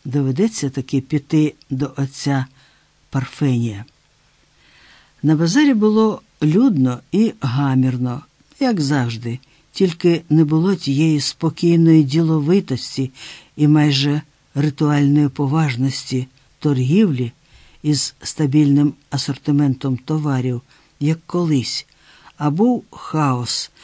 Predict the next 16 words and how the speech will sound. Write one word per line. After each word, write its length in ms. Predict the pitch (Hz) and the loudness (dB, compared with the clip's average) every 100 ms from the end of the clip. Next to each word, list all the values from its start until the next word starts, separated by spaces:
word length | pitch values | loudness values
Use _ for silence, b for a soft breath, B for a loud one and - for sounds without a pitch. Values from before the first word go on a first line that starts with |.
| B - | B -4
була 420 | 151 156 156 143 - | 0 2 2 -2 0
нервова 680 | 143 160 147 160 151 139 - | 2 4 2 0 0 -2 0
метушня, 800 | 143 160 143 135 - 143 151 175 - b b b b b - | 0 2 0 -4 -4 0 0 0 -6 b b b b b -4
бройлерівський 1000 | 147 185 180 170 170 170 - - 160 151 151 | 2 2 2 2 2 2 -2 0 0 0 -4
рух 400 | 147 170 190 - | -2 -2 -4 -6
покупців 720 | 143 135 147 - 175 170 143 | -10 -4 -6 -2 0 0 0
і 120 | 156 | -2
продавців 840 | 135 147 139 139 123 - 202 214 - b b - | 0 -2 0 -2 -4 -2 0 0 -4 b b -4
і 140 | 156 - | -4 -2
абсолютно 840 | 175 - 156 160 226 214 135 131 b b b 135 | -6 -2 0 2 0 0 -4 -4 b b b -2
дикунська 920 | 139 185 - 214 214 - - 180 170 - | 2 2 2 2 4 0 -6 -4 -6 -8
пропозиція 840 | 156 147 151 139 208 208 - 135 131 b b b | -4 -4 -2 -2 -2 -2 -2 -4 -4 b b b
награбованого 880 | 151 156 147 160 147 160 160 151 151 | 2 2 2 0 0 0 2 2 0
добра, 580 | 143 160 147 135 131 123 b b b b | 0 -2 -2 -2 -2 -6 b b b b
що 420 | - - 151 143 - | -14 -4 -2 -2 -2
вимінювалося 1000 | 135 160 156 185 160 127 123 123 - | 2 4 4 4 2 0 -2 -6 -6